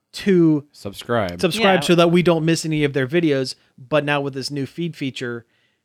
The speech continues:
Speaker 1: those videos may never pop up because we don't make YouTube money. Um,
Speaker 2: It's less a personalized feed and more of a,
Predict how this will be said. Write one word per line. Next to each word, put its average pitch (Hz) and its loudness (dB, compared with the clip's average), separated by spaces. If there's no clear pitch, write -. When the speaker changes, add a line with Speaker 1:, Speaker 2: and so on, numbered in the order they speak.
Speaker 1:
those 165 2
videos 156 2
may 156 -2
never 147 -2
pop 143 -4
up 131 -2
because 131 -6
we 135 -6
don't 131 -6
make 120 -8
YouTube 113 -14
money. 107 -14
Um, 120 -2
Speaker 2:
It's 160 -4
less 185 2
a 170 0
personalized 202 -10
feed 208 -8
and 160 -4
more 147 0
of 139 -6
a, 123 2